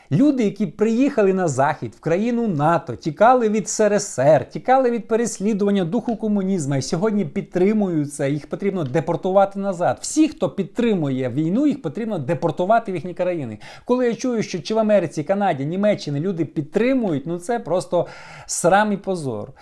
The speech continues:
Я, я не розумію цього. І війна виявила с-, людей, показала їх лице, що вони, якби їх батьки сиділи в тюрмах при радянській владі, а сьогодні їх потомки, а, підтримують війну,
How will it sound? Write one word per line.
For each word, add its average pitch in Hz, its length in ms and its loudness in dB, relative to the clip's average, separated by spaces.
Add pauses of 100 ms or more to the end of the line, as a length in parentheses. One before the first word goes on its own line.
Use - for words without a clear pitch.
(120)
Я, 147 200 2
я 151 240 2
не 156 300 0
розумію 143 640 -6
цього. 113 400 -14
І 156 220 -2
війна 147 540 -2
виявила 123 800 0
с-, - 200 -10 (160)
людей, 143 540 2
показала 139 580 2
їх 139 200 -6
лице, 131 560 -4
що 127 200 -8
вони, 170 200 -2
якби 156 560 4 (200)
їх 220 180 4
батьки 233 380 2
сиділи 220 360 0
в - 60 -4
тюрмах 320 400 2
при 202 160 6
радянській 180 400 -2
владі, 127 520 0
а 131 180 0
сьогодні 170 460 2
їх 165 160 -2
потомки, 139 260 -2 (1000)
а, 139 200 -4
підтримують 247 800 -4
війну, 175 340 -10